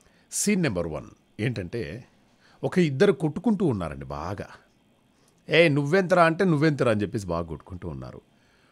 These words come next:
మూడో వాడు చూసి వెళ్ళిపోతే అది డెఫినెట్గా ముంబై. ఇక సీన్ నెంబర్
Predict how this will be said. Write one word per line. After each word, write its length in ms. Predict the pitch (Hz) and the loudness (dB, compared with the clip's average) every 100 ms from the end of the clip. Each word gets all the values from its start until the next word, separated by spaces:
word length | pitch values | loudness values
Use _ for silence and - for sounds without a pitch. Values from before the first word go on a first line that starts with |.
| _ _ - | _ _ -4
మూడో 600 | 135 170 226 233 226 202 | 2 4 8 8 8 8
వాడు 260 | 185 170 | 6 6
చూసి 520 | 147 - 202 226 - | 0 -2 0 2 2
వెళ్ళిపోతే 840 | 151 104 135 165 139 113 120 80 78 - _ _ _ _ - | 2 2 2 2 0 -2 -2 -4 -8 -16 _ _ _ _ -6
అది 180 | 101 104 | -4 -4
డెఫినెట్గా 720 | 82 113 - 180 147 135 156 | -4 -4 -4 -6 -4 -2 -2
ముంబై. 440 | 120 85 87 82 - _ - - - - 202 - - - - - - - - - - - - - - - - - - _ _ _ | -2 -4 -6 -8 -10 _ -18 -12 -10 -6 -4 -4 -4 -4 -6 -6 -8 -10 -10 -10 -12 -14 -16 -16 -18 -20 -20 -20 -20 _ _ _
ఇక 160 | 139 - | -2 0
సీన్ 240 | - 196 | 2 2
నెంబర్ 260 | 190 127 | 2 2